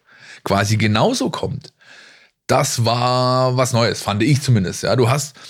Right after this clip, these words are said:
unter Türkheimer, Unterrang ist neunzig Minuten komplett gestanden. Du hast Wechselgesänge, du hast eine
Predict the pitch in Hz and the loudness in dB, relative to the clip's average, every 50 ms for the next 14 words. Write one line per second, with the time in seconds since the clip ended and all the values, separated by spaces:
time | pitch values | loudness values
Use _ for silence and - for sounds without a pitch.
0 | - - _ _ - - 143 147 151 143 - 160 175 196 185 190 185 175 180 175 | -20 -20 _ _ -2 2 4 4 4 4 4 4 4 4 4 2 2 4 2 2
1 | 131 160 165 160 165 170 156 151 151 147 151 156 156 - 135 131 127 - - - | 4 2 2 4 2 2 2 2 2 2 0 0 0 0 0 0 2 0 -4 0
2 | - 131 127 131 143 156 147 147 139 135 135 135 135 - 131 127 123 113 131 156 | 2 4 4 6 4 4 4 4 4 4 4 4 2 2 2 2 2 2 0 0
3 | 165 - - 147 - - 139 143 147 147 147 151 170 175 - _ _ _ - - | 0 0 -2 0 0 2 0 0 0 0 0 -2 -2 -6 -10 _ _ _ -20 -20
4 | - - - - - - _ _ - _ _ _ _ _ - 120 127 131 151 160 | -20 -20 -20 -20 -20 -20 _ _ -20 _ _ _ _ _ -2 2 2 4 2 2
5 | - - 131 131 147 151 - - 175 160 156 143 143 147 147 151 156 156 156 160 | 0 0 2 2 2 2 0 0 2 2 4 4 4 2 2 2 2 2 2 2
6 | 156 113 131 139 139 135 135 151 143 - - - - _ 131 151 151 156 | 0 0 0 2 2 2 2 2 0 -2 -6 -10 -6 _ 2 4 4 4